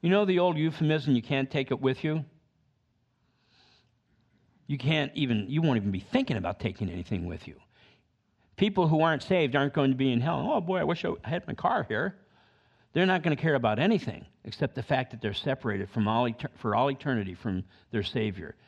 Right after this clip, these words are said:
separated from his love, they're separated from his life, from his peace, from his comfort. But those of us who are born again, we shall never be separated from the Lord.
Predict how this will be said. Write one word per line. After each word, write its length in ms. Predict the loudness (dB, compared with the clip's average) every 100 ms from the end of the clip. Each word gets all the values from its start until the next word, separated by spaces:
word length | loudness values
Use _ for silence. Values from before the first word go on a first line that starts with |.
| _ _ -6
separated 480 | -4 0 0 -2
from 160 | -2 -2
his 240 | -2 -2
love, 240 | -2 -2 -2
they're 80 | -6
separated 480 | -4 -4 -4 -4
from 160 | -6 -4
his 220 | -4 -4
life, 440 | -2 -2 -2 -12 _ -20 _
from 200 | -4 -2
his 180 | -4 -6
peace, 340 | -8 -8 -8
from 180 | -6 -4
his 160 | -4
comfort. 460 | -4 -4 -4 -10 -20 _ _ _ _ -20 -20 _ _ _ _ _ _
But 160 | -4
those 260 | 0 0 0
of 140 | 0
us 200 | 0 0
who 160 | -2 -2
are 100 | -2
born 360 | 0 2 2 0
again, 460 | 0 -2 -2 -6 -12 _ _ _ -4
we 100 | -2
shall 180 | 0 0
never 300 | 2 0 -2
be 140 | -4
separated 580 | -8 -10 -8 -8 -8 -10
from 160 | -10 -10
the 80 |
Lord. 380 | -10 -12 -14 -16